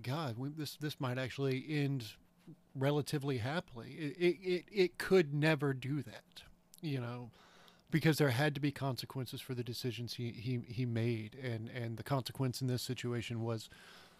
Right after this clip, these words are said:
was death, was him getting shot. But man, dude, that scene was just so shocking.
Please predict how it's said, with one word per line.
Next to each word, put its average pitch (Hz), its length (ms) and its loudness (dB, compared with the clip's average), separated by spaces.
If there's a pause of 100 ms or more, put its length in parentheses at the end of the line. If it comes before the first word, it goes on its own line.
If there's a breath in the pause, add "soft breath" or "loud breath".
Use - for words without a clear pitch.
(280 loud breath)
was 143 260 8
death, 147 420 4
was 135 180 -2
him 135 140 0
getting 131 200 -4
shot. 127 420 -2
But - 160 -12
man, 147 200 2
dude, 127 180 -6
that 151 180 0
scene 156 380 2
was 123 160 -2
just - 360 -6
so 151 160 2
shocking. - 600 -4